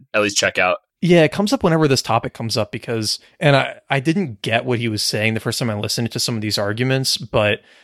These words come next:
Speaker 2: I get it more now. But he kind of has this whole thing that, uh,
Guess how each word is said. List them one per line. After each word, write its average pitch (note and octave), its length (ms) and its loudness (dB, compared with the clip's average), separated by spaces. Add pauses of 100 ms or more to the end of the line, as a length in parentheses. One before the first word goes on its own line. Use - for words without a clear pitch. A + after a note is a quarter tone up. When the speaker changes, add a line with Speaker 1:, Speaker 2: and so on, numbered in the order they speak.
(120)
Speaker 2:
I - 80 -2
get B2 180 2
it B2 80 0
more A2 220 0
now. G2+ 360 0
But A2+ 140 -6
he C3+ 160 -6
kind C#3 160 -2
of B2 80 -4
has A#2+ 160 4
this - 140 -2
whole A#2 180 0
thing A2 600 -2
that, G#2 440 2 (300)
uh, G2+ 540 0